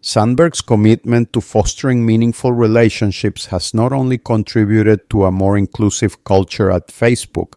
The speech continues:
but has also inspired countless individuals to pursue their ambitions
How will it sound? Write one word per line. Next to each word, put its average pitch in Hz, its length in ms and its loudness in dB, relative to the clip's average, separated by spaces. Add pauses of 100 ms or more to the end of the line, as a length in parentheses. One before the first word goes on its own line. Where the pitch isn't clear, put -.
but 110 160 2
has 131 300 -2
also 156 440 0
inspired 110 680 0
countless 117 480 -2
individuals 101 760 2
to 104 160 -2
pursue 92 480 -2
their 92 160 2
ambitions 107 840 0